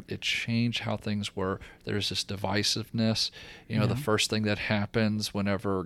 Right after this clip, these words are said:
Speaker 1: God asks Adam, like, "Hey, <laughs> you know, what's going on here?" He blames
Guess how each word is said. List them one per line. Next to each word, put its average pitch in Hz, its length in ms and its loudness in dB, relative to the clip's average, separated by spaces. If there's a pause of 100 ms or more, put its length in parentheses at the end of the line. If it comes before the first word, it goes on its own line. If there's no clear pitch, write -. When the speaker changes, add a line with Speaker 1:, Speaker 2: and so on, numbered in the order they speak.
Speaker 1:
God 95 380 4
asks - 600 0
Adam, 110 540 2
like, 98 300 -2
"Hey, 110 360 2
<laughs> - 60 -20
you 123 140 -8
know, 117 80 2
what's 113 240 2
going 120 360 4
on 123 200 4
here?" 107 200 2 (280)
He 123 140 4
blames 117 1000 2